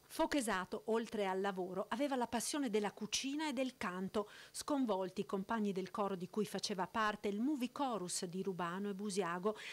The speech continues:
avevano anche cantato lo scorso Natale a Roma, in Vaticano, per il Papa, e domenica prossima avrebbero dovuto esibirsi per l'opening del Carnevale di Venezia con un concerto in piazza Ferretto.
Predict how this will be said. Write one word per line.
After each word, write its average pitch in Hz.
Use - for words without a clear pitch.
avevano 285
anche 226
cantato 208
lo 180
scorso -
Natale 185
a 180
Roma, 202
in 185
Vaticano, 202
per 202
il 185
Papa, 254
e 311
domenica 302
prossima 247
avrebbero 196
dovuto 185
esibirsi 196
per 208
l'opening 185
del 185
Carnevale 208
di 202
Venezia 220
con 208
un 196
concerto 196
in 175
piazza 175
Ferretto. 185